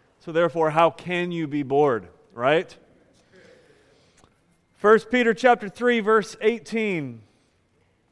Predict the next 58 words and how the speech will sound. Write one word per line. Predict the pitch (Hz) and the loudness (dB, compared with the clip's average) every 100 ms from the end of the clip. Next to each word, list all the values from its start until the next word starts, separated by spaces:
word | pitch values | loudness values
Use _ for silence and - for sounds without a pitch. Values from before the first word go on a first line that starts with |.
| _ _ _ - | _ _ _ -8
By | 185 | 0
the | 214 | 4
way, | 208 | 6
if | 185 | 4
you're | 190 | 0
new | 208 | -4
to | 240 | -2
the | 202 | -2
Bible, | 175 202 214 202 | 2 4 4 2
you | 208 | -4
can | 196 | -10
easily | 220 226 196 185 | -8 -6 -2 -4
find | 160 202 190 | -2 -4 -4
First | 180 180 - | -6 -8 -6
Peter | 202 190 | -4 -4
just | 170 175 | -6 -10
looking | 175 170 | -10 -10
at | 151 | -8
the | |
table | 175 170 | -8 -8
of | - | -10
contents | 160 143 120 110 | -8 -8 -10 -14
in | - | -16
the | 131 | -14
front | 151 | -12
of | 147 | -10
the | |
book. | 127 143 156 - _ _ _ _ _ - | -6 -6 -6 -14 _ _ _ _ _ -14
It'll | 120 | -12
give, | 120 135 | -12 -12
it'll | 135 123 | -10 -10
give | 127 | -10
you | 131 | -10
the | 117 | -10
page | 151 147 139 | -4 -4 -6
number. | 143 143 143 139 - _ _ _ _ _ _ _ _ _ _ _ _ - | -8 -8 -8 -12 -18 _ _ _ _ _ _ _ _ _ _ _ _ -18
First | 123 - | -18 -12
Peter | 131 123 | -8 -8
is | 117 | -8
in | 120 | -12
the | |
back. | 107 107 98 _ _ _ _ _ _ _ _ _ _ _ _ _ _ _ _ _ _ _ _ _ - | -8 -8 -8 _ _ _ _ _ _ _ _ _ _ _ _ _ _ _ _ _ _ _ _ _ -6
Starting | 202 214 | -2 0
with | 196 | 2
verse | 214 202 | 2 2
eighteen, | 214 208 208 190 | 2 0 -2 -8
please | 185 202 | -6 -8
follow | - 208 190 | -2 0 2
along | 185 185 180 175 | 0 0 -2 -6
in | 175 | -10
your | 170 | -8
Bible | 147 165 151 | -2 0 0
as | 139 | -4
I | 147 | -4
read | 139 131 151 147 | -4 -4 -6 -6
it | 135 | -8
from | - 127 | -10 -10
mine. | 131 131 120 113 | -8 -8 -8 -12